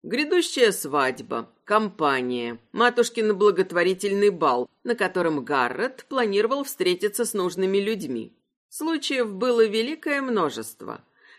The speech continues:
Мейнфорд не успевал следить за всеми. «Грядут выборы. У меня неплохие шансы. Очень неплохие. Я могу стать самым молодым канцлером за всю историю, если ты поможешь».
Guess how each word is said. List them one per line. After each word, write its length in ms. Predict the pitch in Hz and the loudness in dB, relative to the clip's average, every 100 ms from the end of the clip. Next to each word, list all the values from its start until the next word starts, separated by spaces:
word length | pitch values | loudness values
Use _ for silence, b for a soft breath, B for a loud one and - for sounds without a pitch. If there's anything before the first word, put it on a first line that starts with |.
| b | b
Мейнфорд 560 | 302 311 262 262 233 247 | -4 -2 -2 -2 -2 -2
не 100 | 240 | 0
успевал 480 | 220 - 220 214 | 0 0 2 2
следить 480 | 202 220 226 165 120 | 0 -4 -4 -4 -4
за 140 | 107 131 | -4 -4
всеми. 500 | - - 120 120 - _ _ _ _ _ | -4 -6 -6 -8 -16 _ _ _ _ _
«Грядут 540 | - 175 175 180 196 160 | 0 4 6 8 8 6
выборы. 540 | 196 247 127 120 110 - _ | 2 2 2 -8 -12 -20 _
У 100 | 151 | -2
меня 240 | 170 180 | 2 2
неплохие 580 | 269 294 190 160 156 185 | 2 0 2 0 0 -2
шансы. 680 | 185 165 131 117 113 - 117 - _ | -2 -2 -4 -4 -8 -10 -14 -18 _
Очень 460 | 151 202 - 269 | 0 0 0 -2
неплохие. 680 | 160 - 135 127 - 120 117 b b b | -2 0 -2 -2 -4 -10 -10 b b b
Я 160 | - 170 | 0 4
могу 280 | 180 185 175 | 4 2 0
стать 320 | - 190 185 | 2 2 2
самым 480 | - - 196 214 202 | -4 -2 0 2 2
молодым 560 | 180 170 156 170 170 | 2 4 4 4 0
канцлером 720 | - 196 220 220 214 196 185 165 | -2 -2 0 2 2 4 2 0
за 160 | 175 | -2
всю 260 | 170 190 180 | -2 -4 -2
историю, 640 | 185 - 196 123 127 117 b b _ | -2 4 4 4 0 -6 b b _
если 400 | 220 185 151 165 | 0 2 2 -2
ты 160 | 156 165 | 0 0
поможешь». 720 | 180 190 139 113 - - - | 2 2 2 -4 -10 -14 -16